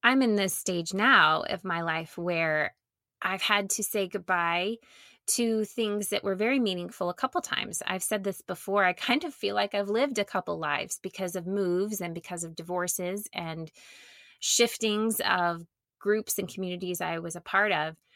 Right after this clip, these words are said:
that y-, you kind of feel like you start over,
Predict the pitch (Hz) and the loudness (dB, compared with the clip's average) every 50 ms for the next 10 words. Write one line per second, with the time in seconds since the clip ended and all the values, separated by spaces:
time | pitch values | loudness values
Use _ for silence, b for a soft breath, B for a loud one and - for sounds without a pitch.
0 | b b b b _ _ _ - 226 220 214 - - - - - - - - - | b b b b _ _ _ 4 6 6 6 6 2 -4 -16 -16 -16 -10 -6 -4
1 | 247 247 - - 285 302 294 - - - 262 269 269 262 254 226 214 202 - - | -4 -4 -2 -2 -2 -2 -2 -4 -4 -2 2 4 4 6 6 4 4 2 0 -2
2 | 202 202 196 196 196 185 - - - 196 175 170 170 165 175 208 208 - - - | 0 0 2 2 2 0 -2 -2 0 0 0 0 0 0 0 0 0 0 -4 -8
3 | - - | -8 -10